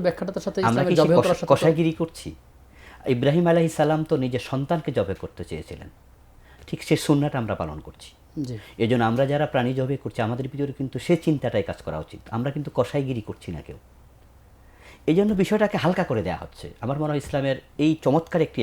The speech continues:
Speaker 2: এবাদত, গুরুগম্ভীর এবাদত, গুরুত্বপূর্ণ এবাদত, এটাকে হালকা করা মোটেও ঠিক হবে না। তাই এই জাতীয় কারা করছে এটা, আমরা জানি না পিছনে কাদের হাত। অতি আবেগী হয়ে কেউ করতে পারে, অথবা ঠিক এটাকে কসাইয়ের
Speaker 1: বিতর্কিত
Speaker 2: নামান্তর,
Speaker 1: করবার জন্য কেউ করতে পারে।
Speaker 2: এটাকে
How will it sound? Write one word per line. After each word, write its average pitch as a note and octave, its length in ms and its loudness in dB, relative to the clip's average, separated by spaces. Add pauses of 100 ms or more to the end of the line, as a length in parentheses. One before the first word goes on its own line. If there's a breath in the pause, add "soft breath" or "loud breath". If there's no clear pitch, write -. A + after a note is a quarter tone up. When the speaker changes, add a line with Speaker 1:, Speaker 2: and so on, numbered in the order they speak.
Speaker 2:
এবাদত, A2+ 340 2 (220)
গুরুগম্ভীর A#2+ 560 0
এবাদত, A2 300 -2 (120)
গুরুত্বপূর্ণ A2 460 -2 (120)
এবাদত, G2 380 0
এটাকে A2 320 -8
হালকা G2 280 -4
করা F2+ 200 -6
মোটেও A2+ 300 -8
ঠিক D3 120 -6 (340)
হবে - 220 -10
না। - 40 -18 (680 soft breath)
তাই D3 160 4
এই C3 120 6
জাতীয় C#3 280 2 (440)
কারা F3 220 0
করছে - 300 -12
এটা, - 140 -12 (380)
আমরা D3+ 220 2
জানি C#3+ 220 4
না E2+ 60 -2 (100)
পিছনে A2 260 -2
কাদের E2+ 280 -8
হাত। D#2 100 -12 (680 soft breath)
অতি D3 160 4 (120)
আবেগী D#3+ 280 4
হয়ে G#3 140 2
কেউ G3+ 160 -2
করতে F3+ 200 -6
পারে, F3+ 140 -8 (680 loud breath)
অথবা F#3+ 200 4
ঠিক G3+ 180 -6 (140)
এটাকে G3 240 2 (100)
কসাইয়ের F3+ 320 4
Speaker 1:
বিতর্কিত A3 220 10
Speaker 2:
নামান্তর, A3 200 6
Speaker 1:
করবার F#3 240 8
জন্য G3+ 180 4
কেউ F3+ 140 2
করতে B2+ 160 2
পারে। A#2 160 2
Speaker 2:
এটাকে G#3+ 260 4